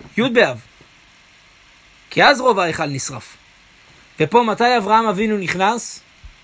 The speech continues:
מה אומר המדרש? ליל תשעה באב. ערב תשעה באב. זאת אומרת, זה חטא בלילה. אז עדיין הוא ראה שמה.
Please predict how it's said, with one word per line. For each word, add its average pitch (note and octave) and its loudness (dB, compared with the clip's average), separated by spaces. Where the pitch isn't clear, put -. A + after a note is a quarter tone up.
מה F3 4
אומר G#3+ 0
המדרש? F#3+ -2
ליל C#4+ 4
תשעה F3 -4
באב. A#2+ -10
ערב C4 2
תשעה E3+ -4
באב. B2+ -10
זאת C#3 -8
אומרת, G#3 0
זה F3+ 0
חטא G3 0
בלילה. G#3+ 4
אז C#3 -8
עדיין C4+ 4
הוא A#3+ 0
ראה D#4 2
שמה. D#3 -8